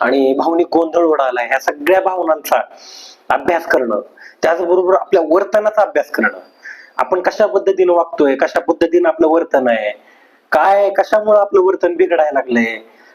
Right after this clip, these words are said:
आपलं वर्तन बिघडण्यामागं कुठल्या गोष्टी कारणीभूत आहेत, ह्या सगळ्या गोष्टीचा अभ्यास करणं, वर्तनाचा अभ्यास करणं. विचार, भावना आणि वर्तनाचा अभ्यास करणारं शास्त्र म्हणजे मानसशास्त्र आहे. त्याचबरोबर आपल्या स्मृतीचा अभ्यास करणारं शास्त्र. स्मृती म्हणजे काय?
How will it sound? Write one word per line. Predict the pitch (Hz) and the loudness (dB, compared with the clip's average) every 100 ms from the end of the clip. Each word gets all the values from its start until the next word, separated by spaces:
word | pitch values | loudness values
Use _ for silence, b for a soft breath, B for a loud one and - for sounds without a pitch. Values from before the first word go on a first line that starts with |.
| b | b
आपलं | 131 190 | 0 2
वर्तन | 196 196 202 | 2 0 -2
बिघडण्यामागं | 190 180 196 196 190 190 | -2 -2 0 2 0 -2
कुठल्या | - - 196 | -8 -2 0
गोष्टी | 202 196 208 | 0 -2 -2
कारणीभूत | 190 175 165 147 151 | 0 0 -2 -2 -2
आहेत, | 131 123 | -2 -2
ह्या | - - - - - | -8 -16 -6 -4 -2
सगळ्या | 202 202 220 | 0 2 2
गोष्टीचा | 220 220 196 196 | 0 0 0 0
अभ्यास | 185 170 - | 0 -2 0
करणं, | 143 123 117 | -2 0 2
वर्तनाचा | 156 170 165 180 185 | 0 0 0 0 0
अभ्यास | - 135 - | 0 -2 0
करणं. | 123 101 - - B B B - | -2 -2 -8 -16 B B B -4
विचार, | 143 180 196 | 0 2 2
भावना | 190 160 151 151 | -2 -2 0 2
आणि | 160 180 | 2 2
वर्तनाचा | 175 - 147 147 156 | 2 0 0 0 0
अभ्यास | 160 135 127 | -2 -2 -2
करणारं | - 127 107 107 107 - b _ | -4 -2 0 -2 -4 -14 b _
शास्त्र | - 147 - 139 127 | -4 -4 -2 -2 0
म्हणजे | 120 127 | 0 0
मानसशास्त्र | 165 135 107 - - - | 2 0 -2 -4 -6 -8
आहे. | 87 - B B B | -10 -12 B B B
त्याचबरोबर | 214 226 202 208 185 175 202 - B | 0 2 2 0 2 0 -2 -6 B
आपल्या | 156 - 202 214 226 220 - - - _ | -2 2 4 4 2 -2 -10 -18 -20 _
स्मृतीचा | - 196 226 240 220 | -2 0 2 0 0
अभ्यास | 214 185 175 | 0 0 -2
करणारं | - 151 127 131 | -2 -2 -2 -2
शास्त्र. | - 127 120 | -2 -2 -4
स्मृती | 120 196 214 214 | 0 2 2 2
म्हणजे | 196 175 | 2 2
काय? | 170 147 | 2 0